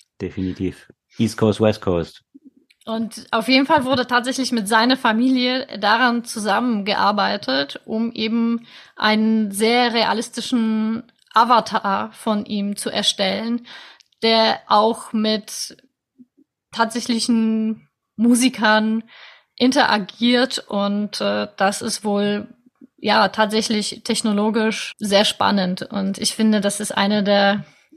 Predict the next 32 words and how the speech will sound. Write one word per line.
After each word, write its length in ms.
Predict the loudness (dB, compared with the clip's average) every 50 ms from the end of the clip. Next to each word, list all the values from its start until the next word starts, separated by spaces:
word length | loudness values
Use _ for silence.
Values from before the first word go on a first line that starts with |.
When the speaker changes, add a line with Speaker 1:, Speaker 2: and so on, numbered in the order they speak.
| -20 -20 -16 _
Speaker 2:
interessanten 1000 | -2 -2 0 0 0 0 0 2 2 2 2 2 2 0 0 0 2 0 0 -2 -6 _ _ -6 0
Möglichkeiten, 1400 | 4 4 4 6 4 4 2 2 0 -2 -2 -2 -2 -2 -2 -2 -2 0 0 0 0 -2 -4 -4 -4 -4 -6 -8 -12 -18 -20 -10 -6
äh, 220 | -4 -4 -2 -2 0
in 140 | 2 2 2
dieser 240 | 2 2 0 0
Technologie, 960 | 0 0 0 0 2 2 2 2 2 0 0 0 2 2 4 2 2 2 -2 -6 -14 -20 _ _
und, 460 | -2 0 0 2 2 2 0 -2 -6 -10
äh, 160 | -12 -12 -14 -14 -8
ne, 220 | -2 0 2 4
da 100 | 4 2
spielt 280 | 2 0 -2 -2 0 2
ja 80 | 4
natürlich 420 | 4 2 2 2 0 0 0 2 2
ja 160 | 0 0 0
auch 120 | -2 -4
das 200 | -6 -6 -6 -6
Thema 520 | -4 -2 0 2 2 4 4 2 2 0 -2 -2
Generative 640 | 0 2 2 4 4 4 2 2 0 -2 -4 -2 -2 -2 2
A 180 | 4 6 6 6
I, 100 | 4 4
über 160 | 2 0 0
das 240 | 0 0 -2 -2 0
wir 80 | 2
ja 320 | 2 2 2 2 0 -2 -6 _ _ _ _ _ _ -2
in 140 | 0 2
den 120 | 2 2 2
vergangenen 500 | 0 0 0 2 2 2 2 2 2 0
Wochen 200 | 0 0 0 0
ja 100 | 0 -2
viel 260 | -4 -6 -6 -4 -4
gesprochen 600 | -4 -4 -4 -6 -4 -4 -2 -2 0 -2 -2 0
haben. 400 | 0 0 0 2 2 0 0 -2